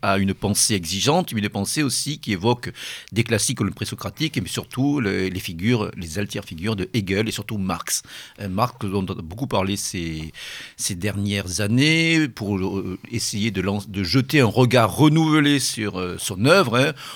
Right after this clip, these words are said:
On se souvient, bon, des tentatives de vulgarisation à ce sujet d'A-, d'Alain Benoît,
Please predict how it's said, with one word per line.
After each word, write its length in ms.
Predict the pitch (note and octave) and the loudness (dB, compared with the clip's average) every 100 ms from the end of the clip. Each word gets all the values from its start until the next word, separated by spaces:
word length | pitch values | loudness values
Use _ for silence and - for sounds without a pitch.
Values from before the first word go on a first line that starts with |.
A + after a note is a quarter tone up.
| - | -10
On 60 | G2 | -6
se 100 | G#2 | -4
souvient, 400 | G#2+ F#2 G#2+ G#2+ | -4 0 2 4
bon, 180 | F#2+ F2+ | 2 0
des 120 | E2+ | -4
tentatives 380 | F#2 F2 - E2 | -4 -4 -4 -4
de 40 | |
vulgarisation 800 | G2+ G2 F2+ F2+ - - G2+ F#2+ | 0 0 0 -4 -4 -4 -2 -2
à 40 | |
ce 140 | - - | -6 -8
sujet 280 | G2 G#2+ | -8 -6
d'A-, 120 | F#2 F2+ | -6 -6
d'Alain 380 | F#2+ G2+ G2+ | -6 -4 -2
Benoît, 500 | G2 A2+ C3 D3+ E3+ | 2 4 6 8 6